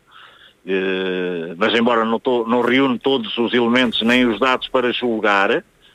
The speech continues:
E, portanto, com este, com esta nuance, eh, que de facto, eh, é muito tempo para, eh, eh, se assumirem consequências, eh, políticas de atos que, embora de outros agentes,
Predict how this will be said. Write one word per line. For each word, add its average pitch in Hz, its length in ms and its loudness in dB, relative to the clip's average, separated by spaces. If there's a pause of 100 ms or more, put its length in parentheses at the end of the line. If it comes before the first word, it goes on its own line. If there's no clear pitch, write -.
(160)
E, - 40 -12
portanto, 117 340 -2
com 123 200 2
este, 135 440 0 (800)
com 117 180 0
esta 117 240 0
nuance, 107 540 2 (540)
eh, 110 220 2
que 117 140 -2
de - 100 -12
facto, 113 560 0
eh, 98 840 0
é 208 40 2
muito 214 300 0
tempo - 320 0 (100)
para, 107 280 2 (420)
eh, 110 60 -6
eh, 104 800 2 (100)
se 120 100 2
assumirem 110 460 2
consequências, 120 800 0
eh, 104 220 2
políticas 117 720 0 (120)
de 110 300 2
atos 113 500 -4
que, 123 120 -2
embora 120 320 2
de 113 180 -2
outros 147 320 0
agentes, 110 600 -2